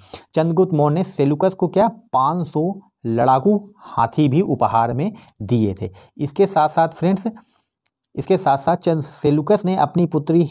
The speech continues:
हेलेना का विवाह भी चंद्रगुप्त मौर्य से किया था। सेल्यूकस ने मेगस्थनीज को चंद्रगुप्त मौर्य के दरबार में भेजा था। बढ़ते हैं, कुछ अगले प्रश्न को देखते हैं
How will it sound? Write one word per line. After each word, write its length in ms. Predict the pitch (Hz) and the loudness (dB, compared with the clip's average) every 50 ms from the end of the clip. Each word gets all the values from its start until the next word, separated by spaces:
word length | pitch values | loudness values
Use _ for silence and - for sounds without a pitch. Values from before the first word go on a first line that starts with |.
| - - | -2 -2
हेलेना 320 | 123 123 135 147 175 190 | 0 0 2 2 0 2
का 100 | 185 180 | 2 2
विवाह 420 | 139 117 117 123 123 127 139 147 139 | 2 2 2 2 4 4 2 2 2
भी 140 | 127 175 | 0 0
चंद्रगुप्त 560 | 190 190 - 151 131 127 123 113 156 160 - 143 | -2 -2 -2 -2 -2 -2 -2 -2 -4 -2 0 0
मौर्य 360 | 120 110 107 107 107 107 98 | 0 0 0 -2 -2 -2 -2
से 140 | - 107 95 | -4 -6 -6
किया 280 | - - 104 110 107 | -4 -4 -4 -2 -2
था। 240 | - - - 104 - _ - - - - - - | -4 -4 -6 -8 -10 _ -20 -20 -20 -20 -16 -4
सेल्यूकस 420 | - 147 147 151 147 202 196 196 180 | -2 0 0 2 2 0 0 0 0
ने 140 | 180 190 | 0 0
मेगस्थनीज 1080 | 175 139 117 113 120 139 147 151 175 214 214 208 - - 120 107 101 98 92 - - - _ _ _ _ _ _ _ _ _ _ _ _ _ _ _ _ | 0 0 -2 0 0 0 2 2 2 2 0 0 -2 -2 -2 0 -2 -4 -6 -10 -14 -20 _ _ _ _ _ _ _ _ _ _ _ _ _ _ _ _
को 140 | - 156 170 | -4 -4 -4
चंद्रगुप्त 560 | 160 - - 156 156 160 160 151 175 170 - | -2 -2 -2 -2 0 0 0 0 0 0 0
मौर्य 320 | 131 120 117 120 123 120 | 0 0 0 0 0 0
के 200 | 117 - 156 220 247 - - 117 | 0 0 -2 -2 -2 -6 -8 -6
दरबार 440 | 104 - 110 107 107 107 107 107 | -2 0 0 2 2 2 0 0
में 180 | 107 120 151 185 - - _ - - | -2 -4 -6 -8 -10 -14 _ -8 -6
भेजा 240 | 110 95 90 92 92 | -4 -2 -2 -4 -4
था। 280 | - - 87 - - _ _ - - - - _ - | -6 -8 -12 -12 -16 _ _ -20 -20 -20 -20 _ -6
बढ़ते 220 | 123 120 - - 156 | -6 -4 -2 -2 -2
हैं, 80 | 151 | 0
कुछ 260 | 147 160 156 156 - - _ _ _ _ _ _ _ _ _ _ _ | 0 -2 -4 -4 -8 -20 _ _ _ _ _ _ _ _ _ _ _
अगले 200 | - 127 139 156 | -4 -2 0 0
प्रश्न 300 | 160 160 170 165 143 - - | 0 0 0 -2 -2 -2 0
को 140 | - 185 165 | 2 2 2
देखते 260 | 156 160 156 - 180 | 2 0 0 0 0
हैं 280 | 170 180 208 - - | 2 0 0 -2 -6